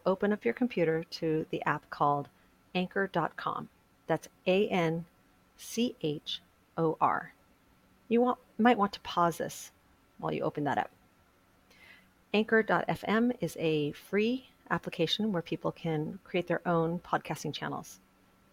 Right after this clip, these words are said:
So once you go to anchor dot F M, you can watch the getting started information.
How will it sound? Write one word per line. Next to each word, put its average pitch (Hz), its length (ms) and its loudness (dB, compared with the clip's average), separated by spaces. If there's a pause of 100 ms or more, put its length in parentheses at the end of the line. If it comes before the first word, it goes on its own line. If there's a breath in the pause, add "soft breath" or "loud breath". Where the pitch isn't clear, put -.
(1000 loud breath)
So - 160 -10
once 269 260 0
you 285 60 -2
go 214 160 6
to - 260 -2
anchor 165 280 0
dot 151 280 0
F 165 220 -4
M, - 320 -6 (360 soft breath)
you 208 500 2
can 196 400 0
watch 185 280 0
the 190 100 -2
getting 175 360 0
started 160 580 0
information. 160 640 -4